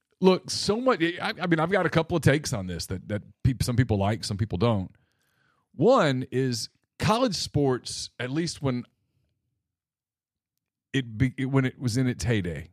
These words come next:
and maybe it still is, I don't know. I think there's still, I think there's a reconfiguration right now, and we're gonna figure out in the next couple of years whether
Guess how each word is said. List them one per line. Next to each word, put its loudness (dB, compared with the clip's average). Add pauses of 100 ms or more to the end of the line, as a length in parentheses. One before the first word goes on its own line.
(120)
and 2
maybe 4
it -4
still 0
is, -4
I -2
don't 0
know. -6 (1120)
I -6
think 2
there's 0
still, 2
I 2
think -2
there's 2
a 4
reconfiguration 2
right -6
now, -4
and -4
we're 0
gonna 0
figure -2
out 0
in -12
the -4
next -6
couple -2
of 0
years -2
whether -2